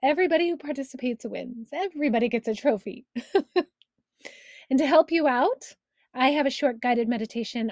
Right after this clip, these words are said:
on my YouTube channel. I will also link that in the show notes. You can use that. You can also use any of the apps that are out there or just set a simple timer.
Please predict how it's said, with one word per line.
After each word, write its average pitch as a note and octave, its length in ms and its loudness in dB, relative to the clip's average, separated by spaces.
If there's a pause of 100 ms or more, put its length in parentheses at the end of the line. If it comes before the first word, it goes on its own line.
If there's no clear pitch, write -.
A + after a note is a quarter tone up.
on G#3+ 80 -4
my G3 120 -2
YouTube C4 460 -4
channel. C#4+ 540 -4
I F#3 100 -10
will F3+ 120 -6
also C4 340 -12
link C4+ 220 -4
that C4 140 -2
in B3+ 80 2
the B3+ 80 0
show C4 220 -2
notes. B3 420 -4 (460)
You A3 80 -4
can A3 140 -6
use F#3+ 280 -6
that. A3 420 -6 (360)
You A3+ 60 -10
can B3+ 140 0
also A#3 220 -4
use A3 320 -2
any A3+ 240 -2
of G3 80 -6
the G3 240 -6
apps D#4 320 -8
that D4 100 4
are D4+ 100 2
out C4+ 300 -4
there B3+ 400 0
or C4+ 160 -2
just D4 320 -6
set - 280 -4
a G#3 60 -4
simple A3 320 -4
timer. C#4 500 0